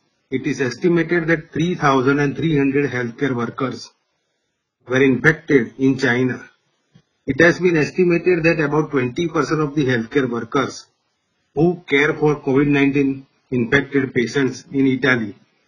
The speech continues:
acquired the infection. Whereas the experience in Singapore and Hong Kong has been that there was no transmission to healthcare workers with thorough and adequate use of P P E, that is,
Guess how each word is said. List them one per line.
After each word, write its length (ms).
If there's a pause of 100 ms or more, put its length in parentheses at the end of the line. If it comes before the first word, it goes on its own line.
(140)
acquired 480
the 80
infection. 640 (760)
Whereas 360
the 120
experience 640
in 120
Singapore 640 (260)
and 180
Hong 240
Kong 340 (760)
has 260
been 300
that 280 (360)
there 260
was 260
no 300
transmission 680
to 80
healthcare 440
workers 540 (960)
with 220 (520)
thorough 380
and 240
adequate 440
use 260
of 280
P 180
P 280
E, 360
that 200
is, 240